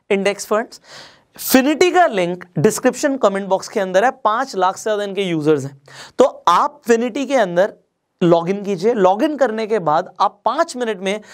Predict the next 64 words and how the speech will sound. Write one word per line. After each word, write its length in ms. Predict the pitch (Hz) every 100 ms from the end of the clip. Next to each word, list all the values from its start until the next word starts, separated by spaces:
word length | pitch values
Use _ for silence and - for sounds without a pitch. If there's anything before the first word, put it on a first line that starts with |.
| -
अपनी 260 | 202 202 247
केवाईसी 460 | 220 208 202 196 196
कंप्लीट 300 | 185 180 170
कर 140 | 170
सकते 240 | 156 -
हैं। 120 | 202 247
पैन 300 | - 175 175
कार्ड, 200 | 190 185
आधार 220 | 165 160
कार्ड 140 | 165
आपको 220 | 165 165
चाहिए 400 | 170 170 160 233 247 - -
and 100 | 208
ओटीपी 340 | 220 214 220 262
वेरिफिकेशन 520 | 226 196 190 196 208
के 80 | 190
साथ 140 | 226
आपकी 200 | 220 220
केवाईसी 440 | 196 185 180 180
कंप्लीट 320 | 180 170 165 147
हो 60 |
जाएगी। 300 | 139 135 135 139 -
So 160 | 190
केवाईसी 360 | 233 240 285 294
कंप्लीट 300 | 277 262 262
होने 160 | 254 247
के 60 |
बाद 140 | 247 240
आपके 220 | 226 226
पास 60 |
ऑप्शन 320 | 220 202 - 180
है, 160 | 208 - - _
पाँच 340 | 208 262 294
हज़ार 260 | 220 208 214
से 180 | 202 214
ज़्यादा 260 | 180 180
म्यूचुअल 300 | 196 180 208
फंड्स 260 | 170 175 165
हैं, 180 | 214 240 - -
उनमें 280 | 202 226 277
से 140 | 277 233
जो 280 | 131 294
म्यूचुअल 340 | 339 320 311 254
फंड 160 | 269
आपको 180 | 240 233
अच्छा 180 | 233 233
लगता 200 | 226 247
है 40 |
उसमें 180 | 233 220
इन्वेस्ट 260 | 190 175 175
करने 220 | 151 147
का। 120 | - - _ - -
So 80 | -
अगर 180 | 226 294
आपको 180 | 285 285
ये 60 |
वीडियो 180 | 269 262
अच्छी 140 | 262
लगी 180 | 262 254
जल्दी 180 | 226 208
से 100 | 214
लाइक 180 | 175 165
कर 80 | 170
दीजिए, 320 | 170 202